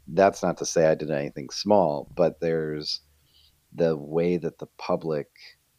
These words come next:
now activates and goes after situations like, like this is, is just, it's the modern version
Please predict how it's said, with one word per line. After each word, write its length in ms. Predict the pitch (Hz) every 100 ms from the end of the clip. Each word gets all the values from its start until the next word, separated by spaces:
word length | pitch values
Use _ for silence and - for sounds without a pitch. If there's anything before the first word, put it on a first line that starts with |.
| _
now 680 | 80 80 80 78 73 71 71 _ _ -
activates 760 | 82 85 - 73 73 69 - -
and 240 | 65 65
goes 280 | - 76 67
after 720 | 73 78 - - 65 64 65 _
situations 840 | - 76 - 71 69 - 64 -
like, 180 | 58 58 _ _
like 180 | 64 65 _
this 280 | 67 64 -
is, 300 | 62 - - -
is 260 | 65 -
just, 400 | - 67 - - _ _ _ _ _ _ _ _ -
it's 380 | 73 - - - _ _ _ _ -
the 240 | 73 78
modern 540 | 80 78 85 92 98
version 640 | 82 82 80 - 69 67